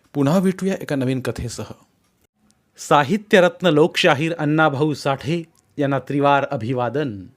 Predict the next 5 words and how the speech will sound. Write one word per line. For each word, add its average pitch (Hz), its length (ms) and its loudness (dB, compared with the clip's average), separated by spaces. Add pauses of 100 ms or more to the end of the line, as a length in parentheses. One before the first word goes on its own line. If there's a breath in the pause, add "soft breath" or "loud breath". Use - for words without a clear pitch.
(1200)
लोकशाहिरांचं 151 1000 2
साहित्य 139 540 -2
अभिवाचन 151 580 2
स्वरूपात 143 520 2
लोकांपर्यंत 139 680 0